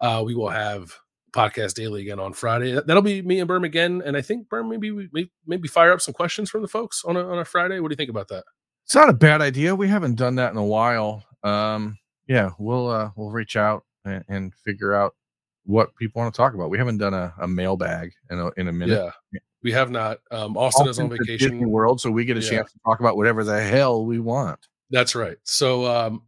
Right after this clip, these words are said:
Speaker 1: I think we'll get those from our tech subscribers. So if you're listening to this and you are one, you can, like, you know, fire those in whenever you want, um, or you can
Speaker 2: You can
Speaker 1: sign
Speaker 2: sign
Speaker 1: up.
Speaker 2: up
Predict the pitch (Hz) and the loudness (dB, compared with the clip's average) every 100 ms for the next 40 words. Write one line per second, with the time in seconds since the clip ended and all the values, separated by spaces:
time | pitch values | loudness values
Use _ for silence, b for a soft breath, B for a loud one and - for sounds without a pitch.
0 | - 139 - 156 160 131 151 160 151 160 | 0 0 2 0 0 0 0 0 0 0
1 | 147 123 - 143 - 143 156 143 156 160 | 0 0 -2 -2 -4 -4 -2 -2 -4 -6
2 | - 120 110 127 - 131 123 131 - 117 | -6 -6 -6 -6 -6 -8 -6 -6 -4 -4
3 | 117 120 127 120 113 113 104 92 95 104 | 0 0 0 -6 -8 -10 -10 -10 -12 -10
4 | 101 87 - 101 104 101 107 107 101 101 | -12 -4 0 2 0 -4 -4 -6 -6 0
5 | 131 156 b b b b - 113 110 107 | 0 0 b b b b -2 0 0 -2
6 | 113 113 185 - 95 110 170 226 | 0 6 6 6 4 6 4 4